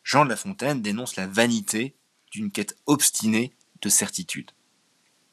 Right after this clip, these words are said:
On pourrait s'amuser à chercher l'autre occurrence de c'est pourquoi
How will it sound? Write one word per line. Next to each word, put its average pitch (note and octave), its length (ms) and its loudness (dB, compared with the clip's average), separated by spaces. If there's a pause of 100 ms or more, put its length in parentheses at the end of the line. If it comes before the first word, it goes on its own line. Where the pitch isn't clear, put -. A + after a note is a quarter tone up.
(120)
On G2 80 -8
pourrait C3+ 280 2
s'amuser A2+ 580 4 (320)
à - 100 0
chercher - 500 -2 (1160)
l'autre D3+ 320 6
occurrence A#2+ 640 2 (180)
de A#2 260 -2
c'est - 240 4
pourquoi A#2+ 540 0